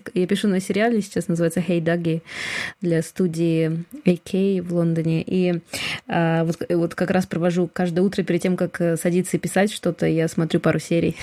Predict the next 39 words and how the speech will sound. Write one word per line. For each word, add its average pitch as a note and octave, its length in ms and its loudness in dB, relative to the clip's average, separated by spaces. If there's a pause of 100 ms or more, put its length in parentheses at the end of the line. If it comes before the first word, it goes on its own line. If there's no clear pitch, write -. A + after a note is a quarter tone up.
<laughs> - 500 4
Ну, G#3+ 80 0
то A3+ 80 2
есть, A#3 160 0
я, - 340 0
я G#3 180 2
когда G#3+ 260 2
работаю A3 400 2
на G3+ 80 0
каком-то G#3+ 320 0
сериале, B3 520 2
я F#3+ 100 2
стараюсь G3 340 0 (280)
сделать, F3+ 640 2
подготовиться F#3+ 560 -2
тем, A3+ 240 2
что - 160 -8
просто F#3+ 260 0
смотрю F#3 420 0 (380)
сериалы, G3+ 440 0
которые F3+ 300 0
чем-то F#3+ 240 0
похожи F3 680 0
или D#3+ 400 0
могут E3 360 0
дать E3+ 180 2
какую-то F3 320 -2
идею D#3+ 520 0 (240)
в D#3+ 60 -2
этом E3 220 0
направлении, E3 540 0
чтобы, E3 360 0 (380)
э, E3+ 180 0
настроить, F#3 680 -2 (320)
э, E3+ 220 0
голову E3+ 560 0
в D#3+ 100 -2
нужном F3 240 2
направлении. E3+ 760 0